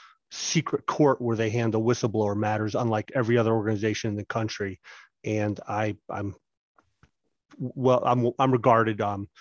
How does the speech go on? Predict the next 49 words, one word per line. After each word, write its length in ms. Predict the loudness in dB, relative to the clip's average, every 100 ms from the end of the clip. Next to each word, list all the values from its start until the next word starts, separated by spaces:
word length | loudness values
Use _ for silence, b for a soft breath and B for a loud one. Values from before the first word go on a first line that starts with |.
| b b
as 160 | -4 2
well 320 | 4 4 2 -4
tuned 320 | 0 2 2
to 80 | 0
that, 220 | -2 -2
um, 280 | -4 -6 -8 _ _ _
to 120 | -6 -2
that 260 | -2 -2
legal 360 | -4 -2 0 0
proceeding, 600 | -6 -10 -6 -4 -4 -8 -14 b b
and 80 | -6
have 100 | 0
done 180 | 0 2 0
a, 120 | -2
a 40 | 0
lot 200 | 2 0
of 80 |
work 340 | 0 0 0 -2
within 240 | -4 -4
it. 100 | -6 -12 _ b b b 0
And 240 | 4 6 4
I'm 180 | 2
just 260 | 2 0 0
a, 60 | -6 -4
a, 100 | -6 -4 -2
I'm 260 | 2 2
a 40 | 0
cybersecurity 800 | 0 0 0 -4 -4 0 2 2
guy. 100 | -2
I'm 120 | -4
actually, 400 | -4 -2 -2 -2
um, 180 | -4 -8 b b b
just 100 | 0
started 240 | 2 2
working 380 | 4 2 0 -2
on 100 | -2
a 40 |
cyber 360 | -2 0 0 0
course 300 | -2 -2 -2
for 160 | -2 -10
Quinnipiac 540 | -4 -2 0 -2 0
University 680 | 0 0 0 0 -2 -4 -2
and 120 | -2
doing 180 | -4 -4
some 160 | -6 -6
other 200 | -6 -8
stuff 340 | -8 -8 -8
within, 320 | -10 -6 -6
um, 260 | -6 -8 -10